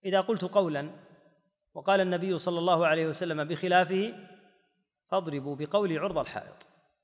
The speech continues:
فهذا الاختيار الذي اختاره بعض المالكية الأدلة على خلافه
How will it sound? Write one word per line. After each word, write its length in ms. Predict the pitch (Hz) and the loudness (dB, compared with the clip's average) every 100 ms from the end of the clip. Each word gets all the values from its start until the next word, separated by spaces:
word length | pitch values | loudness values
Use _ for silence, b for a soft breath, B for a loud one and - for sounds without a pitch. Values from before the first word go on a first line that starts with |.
| _ _ _ _ _ _ - | _ _ _ _ _ _ 0
فهذا 240 | 165 247 | 2 4
الاختيار 360 | 233 - 190 160 | 2 2 2 2
الذي 160 | 151 | -2
اختاره 500 | 139 - 170 151 156 | -6 -2 0 2 -2
بعض 240 | 165 170 160 | -2 -2 0
المالكية 680 | 151 143 135 139 127 156 - - _ _ _ _ _ _ _ _ _ _ _ _ _ | -2 -4 -6 -8 -8 -10 -14 -20 _ _ _ _ _ _ _ _ _ _ _ _ _
الأدلة 420 | 208 - 175 220 - | -6 -4 -4 -4 -2
على 260 | 151 190 151 | -2 -2 -4
خلافه 560 | 165 156 131 131 - | -2 -4 -4 -12 -16